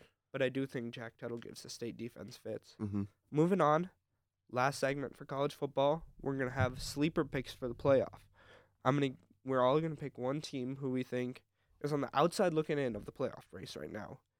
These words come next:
Speaker 1: and why they, we think they can make it.
Speaker 2: Uh, yeah, I'll start. I'll st-, I'll start. And I, I think, I think it's Oregon. I mean,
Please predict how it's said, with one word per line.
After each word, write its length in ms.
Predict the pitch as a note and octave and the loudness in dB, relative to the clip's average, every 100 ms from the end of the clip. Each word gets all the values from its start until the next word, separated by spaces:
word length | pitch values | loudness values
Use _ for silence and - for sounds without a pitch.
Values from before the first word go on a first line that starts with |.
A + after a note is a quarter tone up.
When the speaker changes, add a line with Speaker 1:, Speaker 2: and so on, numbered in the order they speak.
| _ _ _ | _ _ _
Speaker 1:
and 200 | C3+ B2+ B2 | 0 0 4
why 300 | B2 C3+ D3 | 6 8 6
they, 240 | C#3+ C3+ | 0 -4
we 160 | C3+ C3+ | -2 -4
think 260 | C3+ B2+ C#3 | -4 -8 -8
they 140 | A2+ | -12
can 160 | - G2+ | -10 -12
make 240 | - - | -14 -14
it. 160 | - _ _ _ _ _ _ _ _ _ _ _ _ _ _ | -16 _ _ _ _ _ _ _ _ _ _ _ _ _ _
Speaker 2:
Uh, 340 | G#2 A2+ A#2+ A#2 | 6 8 8 6
yeah, 420 | F#2+ B2+ B2+ G2+ - | 6 8 8 8 2
I'll 120 | A2+ | -2
start. 300 | - C3 E2 | 4 4 6
I'll 120 | G#2 | 4
st-, 220 | A2 - | 2 6
I'll 100 | B2+ | 6
start. 280 | B2 - G2+ G2+ | 6 6 6 6
And 60 | |
I, 160 | F#2+ B2 | 6 6
I 120 | A2+ | 4
think, 200 | A#2 B2+ | 6 6
I 160 | F#2+ B2 | 8 8
think 120 | C3 | 8
it's 100 | F2+ | 6
Oregon. 460 | G#2+ A2+ F#2+ F2+ F2+ | 6 8 8 2 0
I 60 | G#2 | 0
mean, 400 | G#2+ G2+ G2 | 0 0 -4